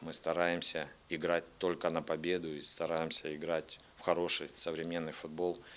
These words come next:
И, и болельщикам он приятно.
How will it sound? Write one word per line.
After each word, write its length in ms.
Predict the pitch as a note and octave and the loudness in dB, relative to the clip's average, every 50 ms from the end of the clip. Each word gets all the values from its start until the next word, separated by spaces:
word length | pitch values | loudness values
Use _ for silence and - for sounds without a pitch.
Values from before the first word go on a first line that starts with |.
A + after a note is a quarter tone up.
| - - - - - - | -16 -18 -18 -18 -14 -10
И, 680 | - D#2+ D#2+ D#2+ D#2 D#2 D#2 D#2 D2+ C#2+ C#2+ C#2+ C#2 - - - - - - - - - - - - - - - - - - - - - - F2+ - - | -6 -6 -4 -4 -4 -4 -4 -4 -4 -4 -4 -6 -8 -10 -12 -14 -16 -18 -20 -20 -20 -20 -20 -20 -18 -18 -18 -18 -18 -20 -20 -20 -18 -16 -14 -14 -10 -6
и 80 | E2 E2+ | -6 2
болельщикам 640 | D#2 F2+ F2 F#2 F#2+ F2 - - - E2+ D#2+ D#2 | 4 6 6 6 6 6 4 2 2 -2 -4 -4
он 140 | D2+ D2 - - - - - - - - - - - - - - | -4 -6 -8 -10 -14 -16 -16 -16 -16 -16 -14 -14 -14 -14 -12 -8
приятно. 480 | - D#2+ E2 D#2+ D#2+ D2+ C#2+ - - | -4 -2 0 2 2 0 0 -2 -10